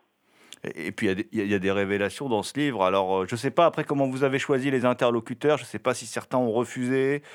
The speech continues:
Je sais pas si certains vous ont surpris ou voilà. Mais, euh, il y a quand même des choses. On apprend des choses de la bouche de certains interlocuteurs qui sont absolument, euh,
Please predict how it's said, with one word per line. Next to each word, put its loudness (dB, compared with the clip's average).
Je -8
sais -4
pas 4
si -4
certains 0
vous 0
ont 0
surpris 0
ou 0
voilà. 4
Mais, 0
euh, 4
il -6
y 4
a 6
quand 0
même 2
des 0
choses. 0
On 2
apprend 2
des 0
choses 2
de -2
la 4
bouche -2
de 0
certains 0
interlocuteurs 2
qui -12
sont -2
absolument, 2
euh, -2